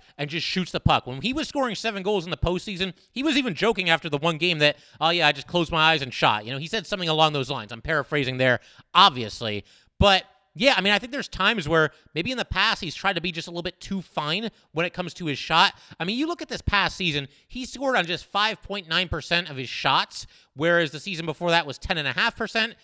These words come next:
The season before that was twelve point three percent. So he's actually gone backward in that department. And I think, uh, you know, a lot of people like to pick on Strome when it comes to this area.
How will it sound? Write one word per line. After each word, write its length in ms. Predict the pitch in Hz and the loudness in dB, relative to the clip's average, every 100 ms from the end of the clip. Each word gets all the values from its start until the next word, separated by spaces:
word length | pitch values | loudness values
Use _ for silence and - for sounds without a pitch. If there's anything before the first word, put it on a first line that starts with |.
| _ | _
The 80 | 147 | -12
season 300 | - 180 165 | -8 -8 -6
before 260 | 151 175 160 | -6 -2 0
that 160 | 160 | 0
was 140 | 131 - | -2 -4
twelve 260 | 170 151 | -4 -2
point 220 | - 160 | -4 -6
three 160 | - 175 | -2 -2
percent. 340 | 156 127 139 - _ - | -2 -2 -4 -4 _ -8
So 160 | 170 | -4
he's 100 | 165 | 2
actually 280 | 262 277 262 | 2 2 -2
gone 180 | 202 143 | -2 2
backward 500 | 165 175 - 139 127 _ - | 4 4 4 2 0 _ -8
in 100 | 156 | 0
that 160 | 156 151 | 0 0
department. 540 | - 175 160 127 127 - - | 0 2 2 0 -6 -14 -8
And 80 | 151 | -2
I 80 | 170 | -2
think, 360 | - 294 262 185 | -2 -6 -2 4
uh, 240 | 170 151 151 | 6 6 4
you 60 | |
know, 60 | 160 | -2
a 220 | - - | -2 0
lot 100 | 202 | 2
of 40 | |
people 160 | 208 180 | 2 2
like 140 | 165 | 0
to 80 | 147 | 0
pick 180 | - 170 | -6 -4
on 120 | 135 | -4
Strome 500 | - - 156 160 185 | -6 -2 2 2 0
when 100 | 185 | -2
it 60 | 180 | -2
comes 240 | 180 170 | -4 -4
to 80 | 190 | -4
this 180 | 180 196 | -2 0
area. 380 | 185 196 208 | 2 4 2